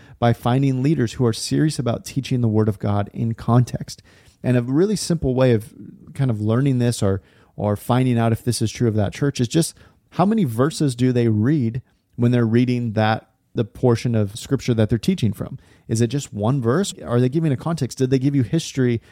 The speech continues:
of what was the writer saying? Who was the writer talking to? What was happening right before that? What was happening right after that? Just giving you context of the scripture. That being said, man, I will say I have seen a lot of churches that focus so much on becoming,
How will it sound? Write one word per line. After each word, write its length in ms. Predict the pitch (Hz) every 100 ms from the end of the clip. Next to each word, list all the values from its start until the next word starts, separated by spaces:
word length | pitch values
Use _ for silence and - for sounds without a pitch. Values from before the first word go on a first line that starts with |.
| - 120
of 200 | 110 135
what 140 | 147
was 320 | 160 147 - 151
the 120 | - 135
writer 300 | 139 135 127
saying? 380 | - 156 131
Who 140 | 98 156
was 180 | 180 151
the 100 | 139
writer 260 | 139 135
talking 400 | - 160 - 131
to? 240 | - - 131 - _ - -
What 200 | 131 151
was 120 | -
happening 460 | 147 - 151 139
right 160 | 127 151
before 320 | 151 - 185
that? 160 | 131 -
What 80 | 123
was 120 | 123
happening 300 | 143 151 143
right 180 | 151 151
after 320 | 170 180 110
that? 220 | - - - - -
Just 200 | 180 -
giving 240 | 214 202
you 80 | 165
context 680 | - 131 147 156 147 - 131
of 100 | 123
the 60 |
scripture. 520 | - - 135 - - - _ _ _ -
That 300 | 139 175 180
being 180 | 180
said, 280 | 127 156 147
man, 300 | 113 101 110 - - _ -
I 80 | 127
will 200 | 151 185
say 420 | - 120 110 110 _ - _ -
I 100 | 123
have 140 | 123
seen 260 | - 156 151
a 60 |
lot 200 | 123 127
of 60 | 135
churches 400 | - 131 131 110
that 160 | 113 -
focus 400 | 135 131 123 -
so 260 | - 139
much 260 | 139 127 -
on 200 | 135 123
becoming, 420 | 117 135 123